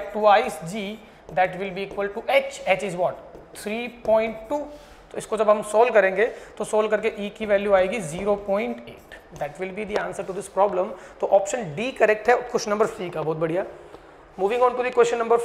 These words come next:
four, क्या बोल रहा है? Sonometer is set on a floor of lift when the lift is at rest। The sonometer wire vibrate with a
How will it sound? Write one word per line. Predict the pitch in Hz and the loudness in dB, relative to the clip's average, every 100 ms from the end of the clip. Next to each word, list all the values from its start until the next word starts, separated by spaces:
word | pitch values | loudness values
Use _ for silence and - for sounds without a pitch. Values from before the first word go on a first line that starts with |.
| 214 | 2
four, | 170 147 | 0 4
क्या | 220 | 4
बोल | 208 | 4
रहा | 170 | 2
है? | - - - | 0 -4 0
Sonometer | 233 254 233 - | 4 6 4 2
is | - - - | 2 -2 2
set | 233 247 - | 2 2 0
on | 233 | 0
a | 233 | -2
floor | 220 226 190 233 | 4 6 6 6
of | 233 233 | 4 2
lift | 180 233 - - - - - | -2 -4 -6 -18 -20 -20 -2
when | 190 233 | 0 6
the | 240 | 4
lift | 202 262 - | 4 -2 -2
is | 247 240 | 2 2
at | - | 2
rest। | 165 139 - | -4 -4 -2
The | 202 208 | 0 2
sonometer | 220 240 247 240 | 0 0 0 4
wire | 208 214 214 | 6 6 4
vibrate | 208 190 226 233 | 2 4 4 4
with | |
a | 226 | 2